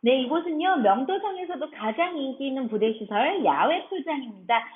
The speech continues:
아주 드넓은 수영장이 이국적인 분위기죠. 그리고 외부에서도 이곳을 찾을 만큼 인기가 많은데요. 특히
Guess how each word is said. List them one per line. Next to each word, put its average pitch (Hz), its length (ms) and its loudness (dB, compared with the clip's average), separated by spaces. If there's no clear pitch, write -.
아주 226 320 2
드넓은 339 760 2
수영장이 277 760 0
이국적인 254 560 4
분위기죠. 180 640 6
그리고 294 560 10
외부에서도 277 840 8
이곳을 269 480 4
찾을 381 280 -2
만큼 233 340 2
인기가 196 400 4
많은데요. 233 760 4
특히 381 600 2